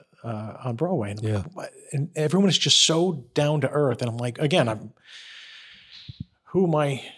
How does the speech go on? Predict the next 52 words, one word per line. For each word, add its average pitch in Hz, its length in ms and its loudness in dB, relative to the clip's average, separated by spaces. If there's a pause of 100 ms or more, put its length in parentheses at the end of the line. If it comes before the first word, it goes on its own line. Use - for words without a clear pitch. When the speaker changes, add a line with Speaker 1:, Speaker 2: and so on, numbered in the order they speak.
Speaker 1:
to 151 60 0
be 175 140 4
here? 113 580 -2
But, 127 360 2
um, 120 500 0 (320)
we, 170 280 6
yeah, 139 60 8
we, 135 140 6
we 156 200 6
received 143 420 4
a 143 60 4
lot 123 480 4 (100)
of, 113 360 -6 (520)
uh, 113 400 -4
well, 269 120 -4
not 285 80 2
a 170 40 2
lot, 101 160 0
a - 20 0
couple 165 240 0
days. 98 520 -4
Speaker 2:
Yeah, 120 220 8 (420)
yeah. 120 200 6 (120)
Speaker 1:
But 208 100 2
it, 240 180 0
it 226 80 -2
wasn't 220 280 4
necessary. 156 540 0
We 135 100 0
didn't, 147 240 -4 (420)
that, 139 280 -4 (180)
that, 139 320 -4
uh, 123 260 -6 (540)
was 131 80 -4
just 170 200 -2
an 135 100 -2
added 123 320 0
touch. - 400 -8 (480)
Speaker 2:
For - 200 0
all 175 260 8
of 156 100 2
this 131 320 8 (180)
film 127 320 6
and 107 100 6
T 110 200 4
V 107 160 6
stuff 98 380 2
that 117 100 2
you've 107 160 2
started 104 360 4
to 95 60 -6
do 98 440 2